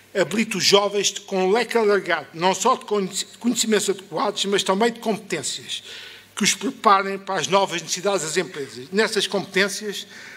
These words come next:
não são só as competências técnicas, são também os chamados soft skills. Voltarei a isso mais a-, mais adiante. E, portanto, quando hoje falamos na era digital,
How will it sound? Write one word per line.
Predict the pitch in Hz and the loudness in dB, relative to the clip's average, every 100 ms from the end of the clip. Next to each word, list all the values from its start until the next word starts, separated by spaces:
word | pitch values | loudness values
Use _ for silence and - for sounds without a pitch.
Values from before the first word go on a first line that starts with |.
| - - | -20 -4
não | 185 196 | 2 2
são | 202 190 | 4 0
só | 196 226 | 4 4
as | 165 | 2
competências | - 175 185 - 170 | -6 -2 0 0 -4
técnicas, | - 175 - 190 - | -2 -4 -4 -6 -2
são | 190 | -2
também | 185 175 190 | -2 -2 0
os | 175 | 2
chamados | 175 170 180 - | 0 0 -2 0
soft | 214 220 - | 0 0 -2
skills. | - 143 117 - - | -4 -6 -8 -16 -18
Voltarei | 143 165 160 165 156 | -4 -2 0 0 2
a | |
isso | 185 - - - - - | 0 -2 -4 -10 -18 0
mais | 190 196 185 | 4 4 2
a-, | 185 180 | -2 0
mais | 220 - | 0 2
adiante. | 185 185 127 - | -2 -4 -12 -14
E, | |
portanto, | 196 - 208 220 - - - - - - - | -16 -6 -2 -2 -4 -20 -20 -20 -20 -20 0
quando | 202 190 | 2 6
hoje | 233 220 | 4 4
falamos | 226 214 165 | 0 0 0
na | 196 | 0
era | 214 214 | 2 0
digital, | 170 151 180 185 208 226 | -2 -4 -4 -2 -2 -2